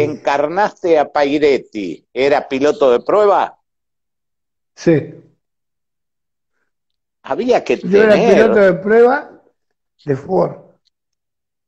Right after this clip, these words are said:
Speaker 2: Piloto de prueba de Ford, salió muchas veces Ford.
Speaker 1: Pero ¿y si es el día de hoy que la están pasando en Volver a veces?
Speaker 2: Sí, los domingos a la tarde, a las seis de la tarde.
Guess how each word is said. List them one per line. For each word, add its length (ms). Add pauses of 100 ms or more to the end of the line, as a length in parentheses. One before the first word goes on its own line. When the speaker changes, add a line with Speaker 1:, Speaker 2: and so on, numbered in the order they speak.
(640)
Speaker 2:
Piloto 360
de 20
prueba 300
de 80
Ford, 240
salió 260
muchas 380
veces 420 (140)
Ford. 240 (800)
Speaker 1:
Pero 220
¿y 60
si 280
es 120
el 180
día 280
de 160
hoy 180
que 100
la 100
están 300
pasando 520
en 100
Volver 480
a 80
veces? 580 (320)
Speaker 2:
Sí, 800 (480)
los 140
domingos 500
a 20
la 180
tarde, 320
a 40
las 200
seis 180
de 60
la 140
tarde. 460